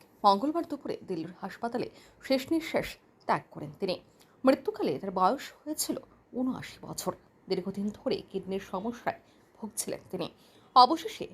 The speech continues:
নয়াদিল্লির রাম মনোহর লোহিয়া হাসপাতালে চিকিৎসাধীন অবস্থায় মৃত্যু হলো তার। উল্লেখ্য, দু হাজার আঠারো সাল থেকে দু হাজার উনিশ সাল পর্যন্ত জম্মু কাশ্মীরের রাজ্যপাল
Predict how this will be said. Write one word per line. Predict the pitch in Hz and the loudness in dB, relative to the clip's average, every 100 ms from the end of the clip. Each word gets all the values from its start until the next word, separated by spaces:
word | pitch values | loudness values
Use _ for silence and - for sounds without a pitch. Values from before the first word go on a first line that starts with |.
| 208 | -6
নয়াদিল্লির | 214 220 240 240 254 - _ _ - | -4 -2 -2 -2 -4 -8 _ _ 0
রাম | 262 269 339 - | 8 10 8 2
মনোহর | 381 370 - 415 320 | -4 -4 -4 -6 -2
লোহিয়া | 214 214 233 233 | -2 -2 -4 -2
হাসপাতালে | 240 240 - 262 277 - - | -6 -8 -10 -8 -6 -6 -8
চিকিৎসাধীন | 214 214 - 233 233 233 - | -10 -10 -6 -4 0 -2 0
অবস্থায় | 175 247 - - - - - _ | -2 -2 -4 -2 -2 -6 -20 _
মৃত্যু | 208 220 - 247 | -2 -2 -2 -10
হলো | - - - | -10 -12 0
তার। | 113 - - _ _ _ _ - | 0 0 -10 _ _ _ _ -8
উল্লেখ্য, | 202 196 - - | -4 -4 -6 -6
দু | 165 | -4
হাজার | - 180 190 - - - 233 | -4 -2 -2 -2 -14 4 8
আঠারো | 233 262 381 | 8 6 -4
সাল | - 349 | -2 -4
থেকে | 349 - - 147 | -4 -8 -12 -12
দু | - - | -12 -12
হাজার | 185 196 196 - - | -6 -4 -4 -8 -6
উনিশ | 247 285 349 - | 0 0 0 -4
সাল | 339 311 | -2 -2
পর্যন্ত | - 285 - 320 - - - - - | -4 -6 -4 -6 -6 -10 -12 -14 -8
জম্মু | 226 262 285 - | 4 4 4 0
কাশ্মীরের | 349 349 302 302 302 - _ | -4 -4 -2 -2 -2 -8 _
রাজ্যপাল | 220 220 - - | 6 6 4 -8